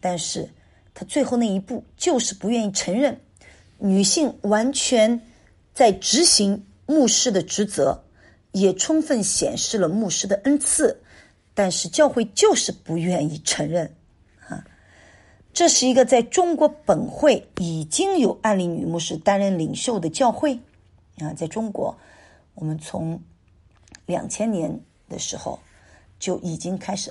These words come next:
案例了很多女牧师。九十年代这些女牧者们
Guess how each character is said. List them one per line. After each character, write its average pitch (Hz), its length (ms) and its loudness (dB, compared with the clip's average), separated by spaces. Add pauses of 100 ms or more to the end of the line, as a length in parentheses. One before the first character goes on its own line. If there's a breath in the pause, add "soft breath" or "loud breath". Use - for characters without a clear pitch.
(140)
案 170 260 -4
例 - 120 -6
了 - 100 -6
很 151 280 -10
多 156 180 -6
女 156 160 -8
牧 160 180 -8
师。 - 300 -10 (100)
九 190 180 0
十 175 160 -4
年 226 220 2
代 233 260 -2 (420 soft breath)
这 214 140 0
些 - 160 -4
女 185 200 -2
牧 196 220 0
者 - 260 -4
们 147 240 -6